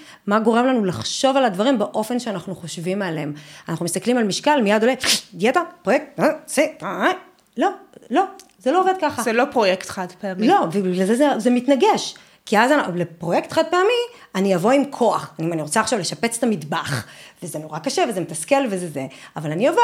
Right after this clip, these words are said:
Speaker 1: עליו עם כוח, עם זה, כי אז אני מדמיינת בסוף את המטבח, את הזה, וליהנות מזה, יופי. אבל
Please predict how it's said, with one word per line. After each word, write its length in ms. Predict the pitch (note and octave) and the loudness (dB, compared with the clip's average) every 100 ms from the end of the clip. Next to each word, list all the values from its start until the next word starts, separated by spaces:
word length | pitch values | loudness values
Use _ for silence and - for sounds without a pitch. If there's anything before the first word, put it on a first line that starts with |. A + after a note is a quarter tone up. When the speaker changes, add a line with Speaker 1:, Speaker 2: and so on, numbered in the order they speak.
| F#4 | 4
Speaker 1:
עליו 120 | A#3+ | 4
עם 100 | G#3 G3+ | 2 -2
כוח, 440 | - F3+ F#3+ G#3+ | 0 4 4 2
עם 100 | B3 | 0
זה, 140 | E3+ E3+ | 0 -4
כי 100 | G3 | -4
אז 100 | G#3+ | -4
אני 120 | G3 | -4
מדמיינת 460 | D#3+ C#3 D#3 F3+ E3 | -4 -8 -8 -8 -8
בסוף 480 | - - A3 G3+ | -10 -8 -8 -10
את 60 | - | -14
המטבח, 440 | - _ - A3 | -20 _ -12 -10
את 100 | E3+ | -12
הזה, 240 | D#3+ E3+ C#4 | -4 0 0
וליהנות 460 | G#3 F#3+ F#3+ A3+ D4 | 0 -2 -2 -2 -2
מזה, 140 | C4+ | -2
יופי. 440 | A3 F3+ D#3+ - C3+ - - - - - _ _ _ _ _ | -2 -2 -4 -6 -16 -20 -20 -20 -20 -20 _ _ _ _ _
אבל 320 | F3+ F3 E3+ | -4 0 2